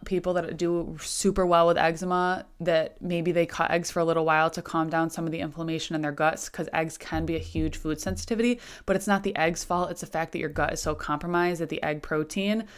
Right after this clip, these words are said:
is causing your body to hyper respond. Conventional milk.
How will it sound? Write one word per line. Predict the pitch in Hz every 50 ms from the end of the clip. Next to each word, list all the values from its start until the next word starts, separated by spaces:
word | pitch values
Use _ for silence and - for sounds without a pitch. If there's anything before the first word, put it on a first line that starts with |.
| - - - -
is | - 170
causing | - - 165 165 165 151 165 156
your | 151 147
body | 147 143 147 147 147 147
to | 147 - 156
hyper | 143 147 147 147 - -
respond. | - - - - - - - - - - - - - - - - - - - - - - - - - - - -
Conventional | - 226 196 196 190 202 202 - 226 202 196
milk. | 185 175 180 190 185 - -